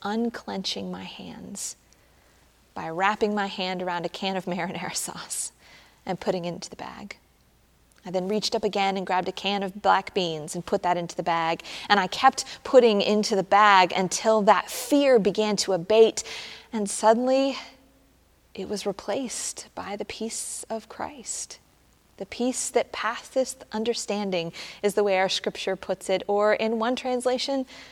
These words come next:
the peace that don't make no fool sense. I wanted that peace. And I want that peace for you. The way that we combat the vice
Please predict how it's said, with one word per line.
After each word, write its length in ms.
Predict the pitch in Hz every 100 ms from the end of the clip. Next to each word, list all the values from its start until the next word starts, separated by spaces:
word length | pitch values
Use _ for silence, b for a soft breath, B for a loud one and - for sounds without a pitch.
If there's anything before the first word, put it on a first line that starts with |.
| B B
the 80 | 202
peace 360 | - 269 269 -
that 160 | 202
don't 200 | 208 220
make 140 | 233 233
no 180 | 202 202
fool 280 | - 202
sense. 680 | 208 - 156 175 - - - _ _ _ _ _ _ _ _ _ _ _ _ _ _ _ _ _ _
I 120 | 180
wanted 400 | 185 185 180 180
that 160 | 165 -
peace. 500 | - - - - - _ _ _ _ _ _ _ _ _ _
And 100 | 185
I 80 | 185
want 280 | 180 190 -
that 180 | 180 -
peace 300 | - 165 -
for 120 | 147
you. 420 | 165 151 - - _ _ _ _ _ _ _ _ _ _ _ _ _ _ _ _ _ _ -
The 80 | 214
way 300 | 208 220 220
that 160 | 220
we 100 | 196
combat 1040 | 185 - 190 185 180 170 156 - - - - b b b _
the 140 | 185 175
vice 760 | 170 196 190 175 - - -